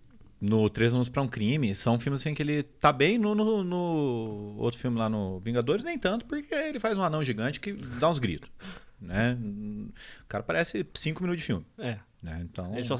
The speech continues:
Speaker 2: ele só tá ali pra dar o
Speaker 1: <laughs> cinco minutos de filme com um filme de três horas, então, né,
Speaker 2: É, é
Speaker 1: não
Speaker 2: só
Speaker 1: é
Speaker 2: pra forjar o Storm, o Stormbreaker ali pro,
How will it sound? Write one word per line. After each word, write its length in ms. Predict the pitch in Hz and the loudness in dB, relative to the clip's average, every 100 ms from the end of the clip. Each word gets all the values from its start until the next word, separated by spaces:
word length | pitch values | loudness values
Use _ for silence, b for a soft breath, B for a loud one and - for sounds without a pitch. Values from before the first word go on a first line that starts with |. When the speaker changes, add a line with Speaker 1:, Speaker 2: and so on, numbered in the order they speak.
| 131 | -4
Speaker 2:
ele 80 | |
só 120 | 131 139 | -6 0
tá 100 | 165 | 2
ali 180 | 165 | 4
pra 360 | 156 175 170 175 | 2 4 4 4
dar 200 | 170 175 | 6 6
o 120 | 170 | 8
Speaker 1:
<laughs> 120 | 165 | 8
cinco 220 | 151 143 143 | 8 10 12
minutos 240 | 139 135 | 12 12
de 120 | 156 | 12
filme 280 | 147 117 117 | 10 10 10
com 100 | 135 | 8
um 40 | |
filme 200 | 131 139 | 8 8
de 80 | 139 | 8
três 400 | 143 - 139 190 | 6 8 8 8
horas, 340 | 180 151 113 87 | 10 12 10 8
então, 460 | 104 95 101 123 | 4 4 4 0
né, 380 | 170 170 196 135 | 0 2 4 4
Speaker 2:
É, 20 | |
é 60 | 127 | 2
Speaker 1:
não 100 | 123 | 2
Speaker 2:
só 160 | 131 | 4
Speaker 1:
é 40 | - | 6
Speaker 2:
pra 100 | 160 | 6
forjar 420 | 160 185 160 160 | 6 6 8 8
o 60 | 165 | 6
Storm, 360 | 151 160 156 135 | 6 4 4 0
o 40 | |
Stormbreaker 600 | 127 143 139 135 135 131 | -2 0 2 4 4 2
ali 160 | 127 127 | 0 -2
pro, 460 | 120 120 117 113 | -2 -2 -2 -4